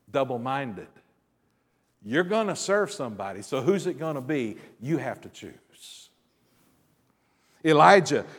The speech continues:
confronted the prophets of Baal on the top of Mount Carmel. When he did that, he would not allow the people to stay in that half-heartedness. And so he says to them,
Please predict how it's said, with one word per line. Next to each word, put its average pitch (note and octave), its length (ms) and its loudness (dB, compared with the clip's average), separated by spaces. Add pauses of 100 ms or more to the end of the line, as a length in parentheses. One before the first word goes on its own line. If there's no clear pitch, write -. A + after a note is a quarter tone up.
confronted E3 500 2
the C3 80 -2
prophets F3 500 6
of B2 160 -6
Baal D#3+ 380 4
on C3+ 140 0
the B2 80 -4
top E3+ 320 4
of C3+ 120 -4
Mount C#3+ 320 -2
Carmel. D#3+ 480 2 (1600)
When F#3 160 4
he E3 80 2
did G3 240 6
that, D#3+ 200 6
he F3 100 2
would F#3+ 400 4
not G3+ 320 4
allow F3+ 560 8
the F#3+ 120 4
people F#3+ 420 -2
to C#3 100 -2
stay B2+ 680 0 (240)
in D#3+ 180 -2
that D3 380 -4
half-heartedness. C3 1300 -6 (840)
And D#3 160 -4
so D#3+ 220 2
he E3+ 160 -2
says G3 400 0
to F3 160 -2
them, D#3+ 400 -2